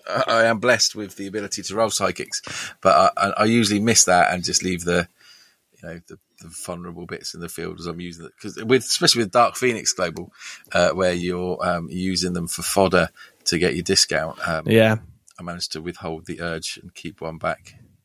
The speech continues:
Speaker 2: Yes,
Speaker 1: Learning,
Speaker 2: yeah.
Speaker 1: always learning.
Speaker 2: Absolutely, yeah.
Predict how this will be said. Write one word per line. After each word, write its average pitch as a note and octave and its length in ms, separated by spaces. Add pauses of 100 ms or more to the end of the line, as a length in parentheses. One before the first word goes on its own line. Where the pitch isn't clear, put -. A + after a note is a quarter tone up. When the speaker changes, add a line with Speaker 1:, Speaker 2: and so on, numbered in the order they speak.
(800)
Speaker 2:
Yes, G#2+ 400
Speaker 1:
Learning, A2+ 180
Speaker 2:
yeah. G#2+ 80
Speaker 1:
always F2 260
learning. F#2 300 (500)
Speaker 2:
Absolutely, A#2 720
yeah. A#2 280